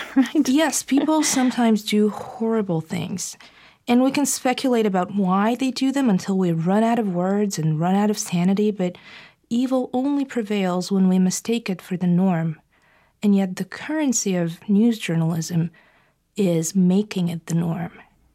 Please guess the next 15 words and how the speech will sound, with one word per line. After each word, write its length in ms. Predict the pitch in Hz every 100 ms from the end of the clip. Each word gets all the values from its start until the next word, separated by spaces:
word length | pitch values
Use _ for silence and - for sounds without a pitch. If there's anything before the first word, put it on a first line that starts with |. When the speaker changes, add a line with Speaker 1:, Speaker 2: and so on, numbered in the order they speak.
| _ _ _ _ _ _ _ _ _ _
Speaker 1:
Yeah, 320 | 208 196 190 175 _
unwittingly. 720 | 214 202 185 185 175 170 165 165 - _ _ _ _ _ _ _ _ _ - - - -
And, 180 | 220 226 _
you 160 | 233 254
know, 300 | 233 214 202
you 560 | - 233 226 233 233 -
in 440 | 202 202 190 190 190
the 160 | 196
literary 420 | 202 202 196 180 180
jukebox 600 | 170 156 180 185 - - -
you 280 | 185 180 -
quoted 380 | - 165 165 156
Speaker 2:
<laughs> 320 | 320 - -
Speaker 1:
Anne 240 | 185 180 180
Lamott, 460 | 175 160 156 180